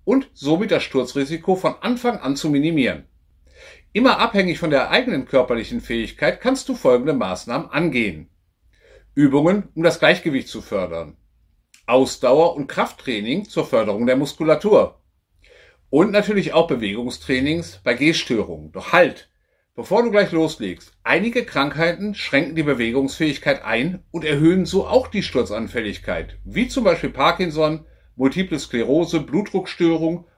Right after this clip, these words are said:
oder auch Sehbeeinträchtigungen. Kläre also die Maßnahmen unbedingt vorher mit deinem Arzt ab. Er wird dir auch erklären, welche Trainings sich am besten eignen.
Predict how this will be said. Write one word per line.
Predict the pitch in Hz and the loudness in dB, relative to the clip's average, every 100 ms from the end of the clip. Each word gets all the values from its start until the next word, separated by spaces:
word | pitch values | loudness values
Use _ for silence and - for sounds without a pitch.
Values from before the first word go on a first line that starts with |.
| _ | _
oder | 151 160 180 | 4 6 6
auch | 175 190 - | 4 -2 -6
Sehbeeinträchtigungen. | 120 135 262 240 117 113 104 104 - - 90 85 78 78 _ _ _ _ _ - - - - | -8 0 2 2 0 -4 -6 -10 -10 -12 -14 -14 -16 -20 _ _ _ _ _ -20 -20 -20 -2
Kläre | 220 302 233 | 4 4 4
also | 123 123 120 117 107 | 2 0 0 -2 -4
die | - 127 | -6 -4
Maßnahmen | 127 123 - 117 117 | 0 0 0 -4 0
unbedingt | 233 226 185 | 2 2 0
vorher | - 156 170 | 2 4 4
mit | 160 151 | 4 2
deinem | 143 139 | 0 0
Arzt | 131 123 - | -4 -4 -6
ab. | 160 - _ _ _ _ | -10 -10 _ _ _ _
Er | 120 | 0
wird | 156 254 | 2 2
dir | 208 | 0
auch | 170 | -2
erklären, | 151 - 139 180 175 | -4 -2 2 2 2
welche | 120 139 175 | -2 -2 -4
Trainings | - 147 160 160 | -4 -4 -2 -4
sich | 165 165 | -6 -4
am | 151 | -2
besten | 160 - 143 | -2 -4 -10
eignen. | 101 - - 80 76 | -6 -6 -8 -18 -18